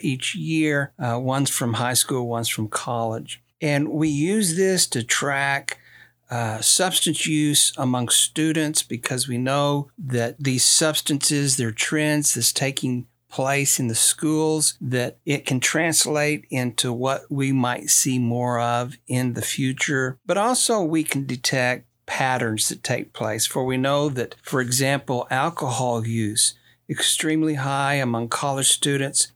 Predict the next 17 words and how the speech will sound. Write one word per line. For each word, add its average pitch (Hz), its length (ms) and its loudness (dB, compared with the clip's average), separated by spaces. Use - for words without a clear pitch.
but 131 220 0
we 123 100 -2
do 156 280 2
see 160 480 2
that - 260 -8
once 143 680 0
a 127 80 0
lot 127 200 0
of 131 40 -4
these 135 160 2
students 143 400 2
get 117 200 0
out 123 260 0
of 170 120 -2
college, 175 640 0
their, 127 520 2
uh, 107 400 -2